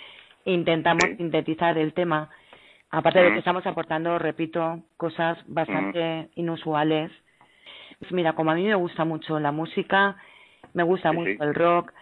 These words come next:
Speaker 1: y si quieres,
Speaker 2: Sí.
Speaker 1: mira, la letra que, que bueno, eh, los oyentes podrán verlo claramente en el panel.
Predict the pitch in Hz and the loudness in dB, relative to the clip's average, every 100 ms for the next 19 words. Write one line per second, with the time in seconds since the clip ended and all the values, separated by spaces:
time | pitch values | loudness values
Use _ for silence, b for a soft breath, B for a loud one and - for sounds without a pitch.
0 | b b b b b - 202 196 196 190 | b b b b b -4 0 2 0 0
1 | 214 262 - 185 151 151 - 180 170 170 | 2 0 2 0 0 -2 -4 0 2 2
2 | 185 190 202 202 202 202 - 165 156 147 | 0 0 2 2 0 -6 -8 -4 -4 -6
3 | - 160 170 156 151 139 - 147 143 135 | -6 -4 -2 0 -2 -4 -8 -6 -6 -8
4 | - - 165 170 160 160 196 - 160 160 | -12 -4 -2 2 4 4 2 2 2 2
5 | 156 156 156 165 165 - 151 143 143 143 | 2 0 0 0 -2 0 0 0 -2 -4
6 | 147 139 139 139 180 | -6 -4 -4 -2 -2